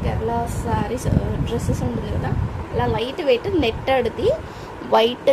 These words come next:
గ్రీన్ కలర్ కాంబినేషన్, వైట్ with గ్రీన్ కలర్ కాంబినేషన్‌తోనైతే వస్తుంది. చిన్న పిల్లలది మనకి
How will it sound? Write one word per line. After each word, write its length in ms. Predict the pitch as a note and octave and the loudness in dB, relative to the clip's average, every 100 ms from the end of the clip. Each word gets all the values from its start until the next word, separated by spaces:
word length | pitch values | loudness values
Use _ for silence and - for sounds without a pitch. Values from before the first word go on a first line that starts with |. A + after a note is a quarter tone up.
| C4+ G#3 | 2 0
గ్రీన్ 240 | A3+ A3+ A3 | 0 0 0
కలర్ 200 | G#3+ G#3+ G#3+ | 0 0 -2
కాంబినేషన్, 480 | G3+ G3 G3+ - - | -2 -6 -8 -10 -6
వైట్ 180 | A#3+ C4+ C4 | 2 4 6
with 140 | A#3+ A3 | 6 8
గ్రీన్ 260 | A3+ A3+ A#3 | 8 8 6
కలర్ 220 | A3+ G#3 G#3 | 6 6 6
కాంబినేషన్‌తోనైతే 880 | G#3 G#3 G#3+ A3 G3+ G#3 G#3 G3 G3 G3 | 4 4 4 2 2 0 0 0 -2 -2
వస్తుంది. 380 | - F#3 A3+ F4+ - - | -4 0 2 0 -2 -2
చిన్న 240 | C#4 C4 B3+ - | 2 4 6 6
పిల్లలది 460 | A#3+ G#3 G3 G#3+ G4 C#5+ - - - - - B3 | 6 8 8 6 4 0 -4 -8 -10 -8 0 2
మనకి 300 | A3+ A3 | 4 6